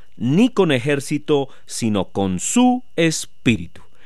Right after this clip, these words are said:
Venga este domingo a las ocho y a las diez y treinta de la mañana al tema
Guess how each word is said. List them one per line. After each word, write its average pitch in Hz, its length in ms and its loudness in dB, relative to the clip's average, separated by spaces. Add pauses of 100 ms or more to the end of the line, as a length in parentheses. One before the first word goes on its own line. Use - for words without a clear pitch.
(280)
Venga 147 400 4
este 131 240 0
domingo 135 420 0
a 117 40 4
las 104 280 -4
ocho 185 320 2
y 156 80 0
a 117 60 0
las 95 140 -2
diez 143 180 -4
y 117 80 -4
treinta 147 400 -2
de 107 100 0
la 92 80 -2
mañana 123 360 -2
al 95 120 -4
tema 175 300 2